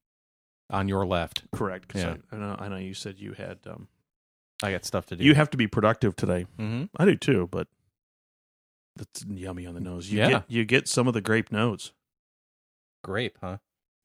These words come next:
Speaker 2: Well, from the wine.
Speaker 1: Oh, yeah. Okay. Yeah, yeah, yeah. It's like somebody mixed whiskey and wine together.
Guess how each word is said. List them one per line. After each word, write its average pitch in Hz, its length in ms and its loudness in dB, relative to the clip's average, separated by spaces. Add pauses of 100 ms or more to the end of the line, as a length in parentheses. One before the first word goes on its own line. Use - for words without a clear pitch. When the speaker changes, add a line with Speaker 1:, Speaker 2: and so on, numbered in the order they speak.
(140)
Speaker 2:
Well, 170 120 -2
from - 140 -6
the 95 40 -4
wine. 87 300 -10 (840)
Speaker 1:
Oh, 277 200 2
yeah. 330 300 0 (720)
Okay. 160 380 4
Yeah, 190 140 6
yeah, 151 200 4
yeah. 120 260 4 (1600)
It's - 180 -4
like 123 140 2
somebody 117 280 2
mixed 113 280 0
whiskey 120 320 2
and 98 120 2
wine 104 260 6
together. 90 360 2